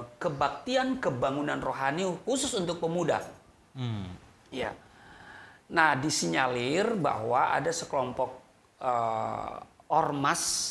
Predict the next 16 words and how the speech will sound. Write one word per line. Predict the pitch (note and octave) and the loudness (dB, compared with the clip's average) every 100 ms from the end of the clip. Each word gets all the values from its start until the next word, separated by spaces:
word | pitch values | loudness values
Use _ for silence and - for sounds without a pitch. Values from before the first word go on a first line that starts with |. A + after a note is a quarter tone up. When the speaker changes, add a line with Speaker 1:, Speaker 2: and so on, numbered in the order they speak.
| - - _ | -6 -14 _
Speaker 1:
anak-anak | - B2 B2 A#2 A#2 | -6 -4 -2 -4 -4
muda | B2 A#2+ A2 A2 A2 B2 G3 A3 - | -2 -2 0 0 0 -2 -2 -6 -8
hendak | C3 B2 C3+ D#3 - - - - | -6 0 2 0 -4 -16 -20 -16
membuat | - B2+ B2+ A2+ | -6 -2 -2 -2
aksi. | - - - - - - - - _ - - - | -4 -6 -8 -8 -10 -12 -20 -20 _ -20 -16 -2
Saya | F3+ G3 | 2 4
tahu | F#3+ F3 | 4 4
itu | F#3 | 4
dari | D#3+ C#3+ | 4 2
polisi | C#3 C3 B2 - G3 | 0 0 0 2 2
yang | C#3 C#3 | 2 2
datang | C3 B2 G#2 G3 G#3+ | 2 0 0 -2 -2
Speaker 2:
Hmm. | |
Speaker 1:
ke | D#3+ | -4
tempat | C#3 C3 C3 - | -4 -2 -2 -4
saya | - - A#2+ A#2+ B2+ E3 C#4+ | -8 0 0 2 2 2 -2